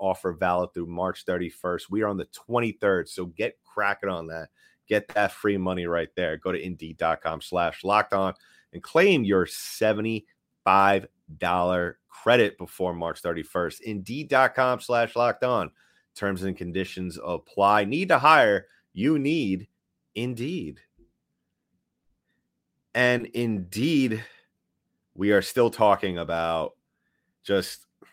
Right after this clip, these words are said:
in all my three years that I've been hosting this show,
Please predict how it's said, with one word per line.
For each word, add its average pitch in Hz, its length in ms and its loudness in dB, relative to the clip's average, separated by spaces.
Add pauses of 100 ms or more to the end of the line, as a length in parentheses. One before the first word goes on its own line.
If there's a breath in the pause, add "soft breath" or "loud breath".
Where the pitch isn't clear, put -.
(3000 soft breath)
in 107 240 0
all 127 240 6
my 135 260 6 (380)
three 110 240 4
years 101 340 2
that 82 80 -4
I've 85 120 -6
been 80 100 -10
hosting 80 340 -8
this 73 140 -12
show, 82 460 -8